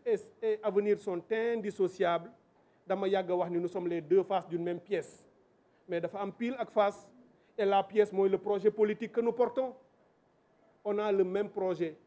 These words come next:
et la même ambition pour ce pays. Chacun nag nga doon li nga doon. PASTEF est un parti politique légalement constitué.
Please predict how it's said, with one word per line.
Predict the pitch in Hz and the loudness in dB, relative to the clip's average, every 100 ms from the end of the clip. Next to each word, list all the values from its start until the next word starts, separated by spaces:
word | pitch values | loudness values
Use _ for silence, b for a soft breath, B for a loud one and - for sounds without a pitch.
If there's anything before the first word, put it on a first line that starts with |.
| _ | _
et | 196 | -2
la | 190 | 0
même | 180 190 190 | 0 -2 -4
ambition | 180 170 185 175 | -6 -4 -4 -4
pour | 175 | -4
ce | 175 | -6
pays. | 170 160 135 - _ _ _ _ _ _ _ _ - | -4 -6 -8 -20 _ _ _ _ _ _ _ _ -4
Chacun | - 220 226 208 | 0 4 6 6
nag | 196 - | 4 -2
nga | 180 | -2
doon | 180 185 | 0 0
li | 175 | 0
nga | 170 | 0
doon. | 165 156 135 _ _ _ _ - | -2 -2 -6 _ _ _ _ -4
PASTEF | 190 - 226 | -2 -2 -2
est | 226 214 | 0 2
un | 190 | 2
parti | - 262 - 269 | 2 0 0 -4
politique | 262 233 - 294 - _ _ _ - | -2 -2 -2 -4 -6 _ _ _ -12
légalement | 165 208 285 285 285 | -4 0 2 0 -2
constitué. | 277 254 262 233 269 | -2 -4 -6 -10 -10